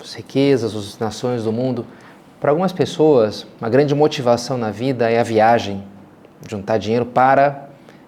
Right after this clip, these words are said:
viajar, para poder conhecer a China, o Japão, vou lá para a Rússia, vou para não sei aonde.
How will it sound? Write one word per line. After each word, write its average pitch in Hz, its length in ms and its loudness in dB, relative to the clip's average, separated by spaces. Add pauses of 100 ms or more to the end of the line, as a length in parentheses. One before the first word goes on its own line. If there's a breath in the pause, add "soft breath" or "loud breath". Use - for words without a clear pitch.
(180)
viajar, 120 720 2
para 113 140 -6
poder 110 280 -2
conhecer 120 880 -2 (380 loud breath)
a - 20 -20
China, 123 760 -4
o 101 60 -8
Japão, 120 760 -2
vou 104 200 -2
lá 104 140 0
para 101 160 -6
a 98 40 -4
Rússia, 123 460 -2
vou 107 120 -6
para 110 120 -10
não 107 60 -8
sei 104 180 -8
aonde. 110 520 -2